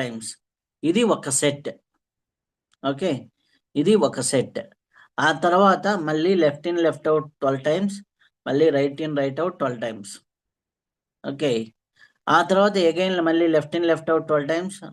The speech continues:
right in, right out థర్డ్ రౌండ్. అంటే ఫస్ట్ ఒక రౌండ్ ఏంటి అంటే left in, left out twelve times, right in, right out twelve times. ఇది ఒక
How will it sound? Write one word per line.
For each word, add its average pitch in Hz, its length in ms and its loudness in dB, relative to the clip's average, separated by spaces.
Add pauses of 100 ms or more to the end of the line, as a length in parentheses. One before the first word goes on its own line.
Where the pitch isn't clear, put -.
right 147 220 4
in, 147 120 0
right 143 180 4
out 175 120 -4 (100)
థర్డ్ 147 320 2
రౌండ్. 110 260 -8 (640)
అంటే 160 180 2 (440)
ఫస్ట్ 139 260 -2 (120)
ఒక 143 100 -2 (100)
రౌండ్ 160 300 2
ఏంటి 151 240 -4 (100)
అంటే 151 200 -4 (520)
left 131 280 -2
in, 165 40 0 (100)
left 151 260 0
out 151 120 4 (240)
twelve 123 260 0
times, 170 220 0 (640)
right 151 260 2
in, 165 140 0
right 151 220 2
out 202 180 0
twelve 135 240 -2
times. 120 200 -8 (120)
ఇది 190 220 4
ఒక 139 100 -6